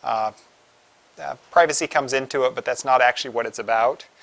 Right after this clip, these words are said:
Uh, European Community Directive ninety-five forty-six and various others set standards for privacy legislation in the European Union.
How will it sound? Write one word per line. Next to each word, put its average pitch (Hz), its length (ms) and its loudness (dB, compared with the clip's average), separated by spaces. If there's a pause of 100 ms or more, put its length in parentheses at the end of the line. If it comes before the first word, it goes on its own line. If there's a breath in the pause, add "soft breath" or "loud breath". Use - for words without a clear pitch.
(440 loud breath)
Uh, 120 260 4
European 175 500 2
Community 175 380 -2
Directive 139 600 2
ninety-five 143 520 2
forty-six 147 840 -2
and 135 180 -4
various 135 400 0
others 139 500 2
set - 600 -2
standards 147 680 -2
for 131 360 -2
privacy 139 520 0
legislation 123 760 -6
in 120 80 -14
the 120 80 -12
European 120 480 -8
Union. 127 340 -10